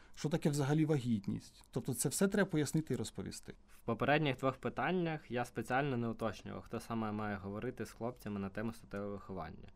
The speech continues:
Speaker 2: До цього мають долучатися як батьки, так і виховник. Наскільки виховник має заглиблюватись в цю тему в розмові з юнастом і як узгодити, власне, розподіл цих функцій з батьками?
Speaker 1: Дивіться,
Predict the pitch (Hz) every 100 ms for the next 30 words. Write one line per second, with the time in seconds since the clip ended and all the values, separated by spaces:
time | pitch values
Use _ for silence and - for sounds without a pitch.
0 | - - - - - - - 107 160 165
1 | 139 127 123 113 110 110 120 123 117 -
2 | 110 107 104 - - 107 110 101 98 -
3 | 170 170 101 - 110 101 95 90 - -
4 | - - - - - - - - - -
5 | 214 - 175 202 202 143 143 123 117 135
6 | 135 127 107 110 113 113 104 104 123 135
7 | 117 110 104 104 - 110 - 110 101 101
8 | 104 101 120 107 98 113 151 - - 127
9 | - 113 143 156 104 98 120 127 110 104
10 | 104 101 - - - 104 - 104 101 -
11 | 117 113 107 98 87 - - - - -
12 | - - - 104 - 120 120 - 104 95
13 | 98 95 - 85 92 - - - - -
14 | 127 131 120 - 98